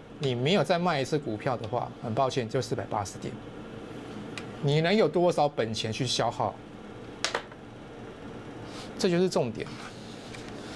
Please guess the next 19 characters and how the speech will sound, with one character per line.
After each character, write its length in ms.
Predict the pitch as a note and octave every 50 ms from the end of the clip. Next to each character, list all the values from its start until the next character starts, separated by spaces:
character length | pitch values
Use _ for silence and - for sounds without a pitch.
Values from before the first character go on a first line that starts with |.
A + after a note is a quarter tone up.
| - - -
所 400 | - - - - - E3+ F#3 A3
以， 140 | B3 F#3+ - - - - - - - - - - - - - - - - - - - - - - - - - - - - - -
我 100 | - D3
们 260 | D3 D3 C#3 C3+ C3 D3
要 200 | F#3 F#3+ E3+ D#3
做 240 | - - G#3+ E3
的 100 | C3+ C3+
事 200 | - - - D3+
情 240 | C3+ - - A2+ A2
是 180 | G#2+ - C3+ A#2+
什 160 | - - -
么？ 120 | - - C#2+ - - -
实 180 | - - C#3+
实 200 | C3+ - - C3
在 200 | B2 - E3 B2+
在 160 | B2 - B2
的 120 | A2 A2+ G#2
交 260 | - - G#2+ G2 G#2+
易。 100 | A2 G#2+